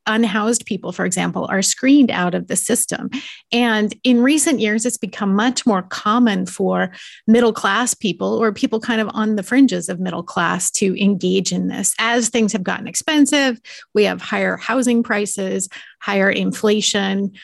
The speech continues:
higher cost of education. You can now find, you know,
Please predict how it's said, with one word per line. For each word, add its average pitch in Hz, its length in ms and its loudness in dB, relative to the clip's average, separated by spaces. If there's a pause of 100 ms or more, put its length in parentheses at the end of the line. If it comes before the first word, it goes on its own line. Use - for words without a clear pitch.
(120)
higher 208 280 0
cost 180 480 -2
of 180 160 -6
education. 196 920 -2 (300)
You 233 100 6
can 226 300 4
now 196 240 0
find, 196 420 -2
you 226 140 2
know, 190 280 -2